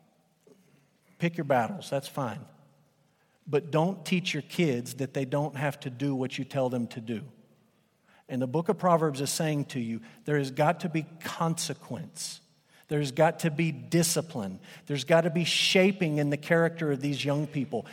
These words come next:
You can't change their heart, but your responsibility is to shape them and to change them in such a way that they understand,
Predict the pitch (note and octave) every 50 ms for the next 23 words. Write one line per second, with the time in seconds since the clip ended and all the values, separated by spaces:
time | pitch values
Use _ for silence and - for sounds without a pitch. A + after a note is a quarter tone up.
0 | - - - - C3 D3 F#3 A3 G#3+ - - B3+ B3 A3+ - - - - G#3 G#3
1 | G#3 A3 G#3+ F3 E3 E3 F3+ D#3+ C#3+ - G3+ F#3+ F3+ D3+ C#3 - C#3+ D#3 D3+ D#3
2 | D3+ E3+ F#3 G#3 A3 A3 G#3+ G#3+ - - G#3 F#3+ F3+ E3+ F3+ - E3+ D3 E3+ E3+
3 | E3+ E3+ E3 E3+ E3+ F3 E3 G3 G3+ A3 G#3 F#3 D#3+ D3+ C#3+ - - - - -
4 | - - - - E3 - - - - G3+ G#3 A#3 - - - F3 D3+ D3 D3+ D3+
5 | D3+ - E3 D3 - - - F#3+ G3 G#3+ G#3+ F3 E3+ F3 D#3+ D#3+ D#3+ D#3 - -
6 | F#3+ F#3 F#3+ G3 G#3 F3+ F3+ E3+ E3 D#3 D3 D#3 D#3 D#3 F3 E3+ F3 F3 F#3 F3+
7 | E3+ - - - F3+ E3 D3 C3 -